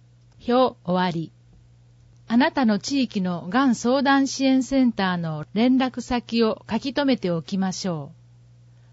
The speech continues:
う。がんに関するご質問やご相談には、お近くのがん診療連携拠点病院の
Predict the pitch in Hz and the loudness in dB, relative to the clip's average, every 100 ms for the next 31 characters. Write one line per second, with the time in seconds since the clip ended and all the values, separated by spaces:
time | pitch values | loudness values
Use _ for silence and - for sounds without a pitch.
0 | - _ - - 196 302 320 226 - 220 | -20 _ -20 -10 -2 0 2 0 2 -2
1 | 233 233 185 170 - 208 190 240 247 240 | -2 -4 -4 -6 -6 -6 -4 -6 -2 2
2 | 240 233 226 185 208 254 247 233 233 220 | 2 2 0 -2 -2 0 2 2 2 2
3 | 226 175 165 - - - 190 - 247 262 | 0 -2 -6 -12 -20 -10 -8 -6 -2 -2
4 | 240 233 226 196 190 262 302 - 302 277 | 0 0 0 -2 -2 0 -2 -6 -4 0
5 | 208 180 180 220 247 240 233 226 214 233 | 0 0 0 0 0 0 0 0 -2 0
6 | 269 269 269 277 247 202 180 175 160 | 0 0 0 0 0 0 -2 -6 -8